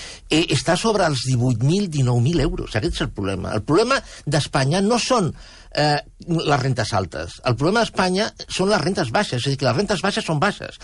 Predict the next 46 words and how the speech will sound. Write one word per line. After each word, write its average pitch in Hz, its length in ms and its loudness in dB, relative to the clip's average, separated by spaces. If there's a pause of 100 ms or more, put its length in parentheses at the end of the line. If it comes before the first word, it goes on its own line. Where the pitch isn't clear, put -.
(180)
És 151 60 -2
a 196 60 4
dir, 180 100 4
el 156 80 2
problema 175 380 0 (280)
no 170 100 2
és 190 60 0
que 240 80 0
el 233 60 2
senyor 190 200 0
Mancio 147 320 2
Ortega 117 380 0 (200)
hagi 143 240 0
cobrat 135 340 2
qua-, 143 140 -2 (100)
fa 139 120 2
quatre 127 220 -2
dies 123 220 2
cinc-cents 127 320 0
cinquanta 117 240 0
milions 110 320 2
d'euros 107 360 0 (240)
de, 120 320 2
de 120 360 0
beneficis 117 680 0
de, 110 140 2 (240)
d'Inditex 107 840 0
i 101 60 -2
tal. 92 220 2 (280)
El 127 140 4
problema 180 500 2 (220)
és 165 160 -2
que 208 280 0
l-, 156 240 2
el 127 120 0
salari 175 340 0
mitjà 175 260 0
a 120 80 -2
Espanya 127 420 0
és 156 140 -2
baixíssim 180 520 -4 (160)
i 131 100 0
encara 160 260 2
està - 120 -2
baixant 156 280 0
més. - 300 2